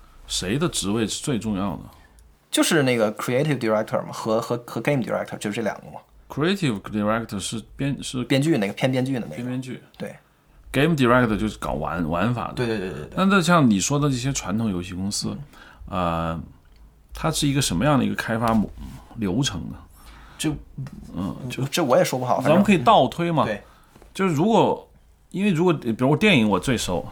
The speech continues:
Speaker 2: 嗯。
Speaker 1: 电影首先是编剧，没剧本一切免谈。
Speaker 2: 对。就是啊。
Speaker 1: 啊，
Speaker 2: 嗯。
Speaker 1: 那游戏我不知道，就是说
Speaker 2: 肯定不是，有，就，就肯定不是这样的，对。
Speaker 1: 那，那，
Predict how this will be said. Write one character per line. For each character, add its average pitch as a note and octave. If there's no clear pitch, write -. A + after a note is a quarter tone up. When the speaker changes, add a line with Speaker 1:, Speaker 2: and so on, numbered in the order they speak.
Speaker 2:
嗯。 A#2
Speaker 1:
电 G#3+
影 E3
首 -
先 F#3+
是 D3
编 C3+
剧， C3
没 G#2+
剧 G#3
本 G#2+
一 F#2
切 D#3
免 G2+
谈。 E2+
Speaker 2:
对。 -
就 D#3+
是 A#2+
啊。 G#2
Speaker 1:
啊， G2+
Speaker 2:
嗯。 G#2
Speaker 1:
那 A3
游 A#2
戏 F#3
我 F2
不 C3+
知 E3+
道， G#3
就 D#3
是 D3
说 E3+
Speaker 2:
肯 C3
定 F3
不 A#2+
是， -
有， A#2+
就， E3
就 D#3
肯 -
定 F3+
不 E3
是 D#3+
这 F#3
样 C3+
的， -
对。 -
Speaker 1:
那， F3+
那， F3+